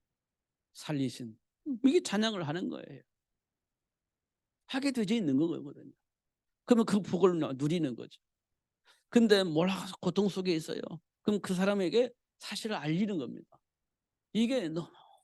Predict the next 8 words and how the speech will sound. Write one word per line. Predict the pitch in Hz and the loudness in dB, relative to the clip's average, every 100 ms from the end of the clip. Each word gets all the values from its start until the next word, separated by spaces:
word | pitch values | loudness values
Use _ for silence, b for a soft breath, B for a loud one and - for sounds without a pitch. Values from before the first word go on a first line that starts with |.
| _ | _
어려운 | 165 185 240 233 | -4 2 2 2
게 | 127 | -2
아니에요. | 120 139 - _ _ _ _ _ _ | -4 -10 -16 _ _ _ _ _ _
쉬운 | - - - 226 170 | -20 -16 -10 -6 -4
겁니다. | 117 - _ _ _ _ _ _ _ _ _ _ _ _ _ _ _ _ _ _ _ _ _ _ _ _ - | -6 -10 _ _ _ _ _ _ _ _ _ _ _ _ _ _ _ _ _ _ _ _ _ _ _ _ -4
어려운 | 175 233 233 | 0 2 0
게 | - | -2
아니에요. | - - | -8 -16